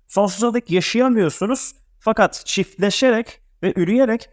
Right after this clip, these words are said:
soyunuzun gelecek nesillere aktarılmasını sağlayabiliyorsunuz. Bu sebeple insan bedeni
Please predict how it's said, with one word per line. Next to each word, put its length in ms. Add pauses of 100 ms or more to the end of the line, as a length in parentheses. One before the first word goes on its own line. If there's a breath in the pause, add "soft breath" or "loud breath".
(140)
soyunuzun 680
gelecek 440
nesillere 640
aktarılmasını 760
sağlayabiliyorsunuz. 1160 (220)
Bu 120
sebeple 560 (380)
insan 440
bedeni 400